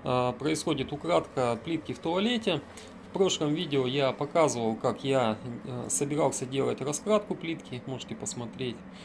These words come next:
Ну вот, я отцентровал, э, от центра инсталляции и разгоняю, э, в разные стороны плитку.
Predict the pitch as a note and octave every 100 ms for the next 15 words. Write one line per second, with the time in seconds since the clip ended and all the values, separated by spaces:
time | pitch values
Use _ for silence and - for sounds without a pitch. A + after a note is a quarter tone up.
0 | - - B3 A#3 G3+ C#3+ C3+ B2+ - D#3
1 | E3+ F3+ F#3+ F#3 D3+ - - - - -
2 | - A#2 A#2 A2+ A#2 B2+ - D3+ C3+ C3+
3 | C#3 F3 G#3 A3+ - C3+ B2+ B2 F#3 F#3+
4 | D3 C3 B2 D3 E3+ D#3+ C#3 A#2+ - -
5 | _ _ _ _ _ A#2 A2+ A2 G#2+ G#2
6 | - - - _ _ - - - C3 C#3+
7 | C3+ B2+ - C#3 B2 A#2 A2 A2 A3+ A3+
8 | - F3